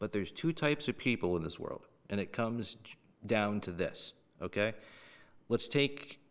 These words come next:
let's say that you and I right now are in the middle of a conversation. It's you watching me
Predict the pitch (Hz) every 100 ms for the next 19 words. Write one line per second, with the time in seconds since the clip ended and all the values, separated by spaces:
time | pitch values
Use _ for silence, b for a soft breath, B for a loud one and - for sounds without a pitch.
0 | _ _ - 98 90 90 113 127 - 139
1 | 117 101 95 117 113 95 85 82 85 -
2 | 90 85 82 76 - - - 98 92 92
3 | 95 95 85 82 85 82 80 - 78 -
4 | 80 95 _ 92 85 80 104 117 117 117
5 | 117 120 101 90 82 90